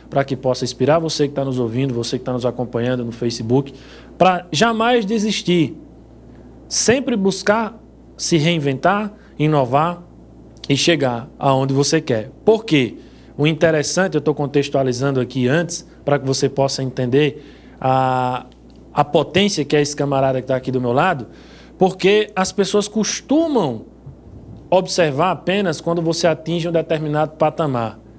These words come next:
e esquecem toda uma trajetória, e a desse camarada é excepcional. Pra a galera que tá em casa, Alexandro, pra galera que é o empresário, Alexandro também,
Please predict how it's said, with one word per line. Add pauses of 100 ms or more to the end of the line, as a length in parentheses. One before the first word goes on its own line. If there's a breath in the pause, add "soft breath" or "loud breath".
(180 loud breath)
e
esquecem
toda
uma
trajetória, (240 loud breath)
e
a
desse
camarada (180 loud breath)
é
excepcional. (920 loud breath)
Pra (240)
a
galera
que
tá
em
casa,
Alexandro,
pra
galera
que
é
o
empresário,
Alexandro
também,